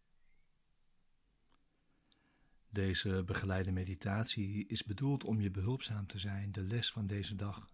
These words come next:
te doen en deze diep mee je dag in te brengen. En om de les samen te doen, hier met z'n allen.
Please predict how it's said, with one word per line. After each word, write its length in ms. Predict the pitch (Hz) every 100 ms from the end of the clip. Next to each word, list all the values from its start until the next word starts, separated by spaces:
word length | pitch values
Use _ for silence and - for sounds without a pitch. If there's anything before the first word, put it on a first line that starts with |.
| -
te 140 | -
doen 420 | 101 131 107 85 - - - - - - -
en 140 | 98
deze 500 | 92 92 98 90 85 - -
diep 280 | 147 -
mee 180 | 117 104
je 160 | 98 90
dag 360 | 104 98 - _ _
in 180 | 110 107
te 120 | 107
brengen. 500 | 95 92 95 98 104 - - _ _ _ _ _ _ _ _ _ _ _ _ _ _ _ _ _ _ _ _ _ _ - -
En 180 | 113 101
om 120 | 95
de 80 | 90
les 240 | 90 90
samen 340 | - 92 92 92
te 120 | -
doen, 420 | 101 98 98 95 - - _ _ _ _ _
hier 420 | - 110 101 110 110
met 180 | 104 101
z'n 80 | -
allen. 420 | 98 104 107